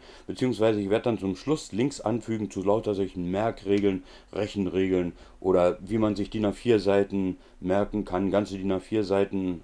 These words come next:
äh, ruckzuck auswendig lernen kann, mit Kunstwörtern, mit lauter Blödsinn <laughs> und so weiter. Das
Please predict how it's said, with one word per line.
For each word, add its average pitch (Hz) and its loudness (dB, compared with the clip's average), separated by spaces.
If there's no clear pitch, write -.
äh, 95 -4
ruckzuck 90 -2
auswendig 95 2
lernen 90 -2
kann, 85 -4
mit - -4
Kunstwörtern, 101 2
mit 107 0
lauter 95 2
Blödsinn 82 -6
<laughs> - -
und - -2
so 82 -4
weiter. 82 -4
Das - -4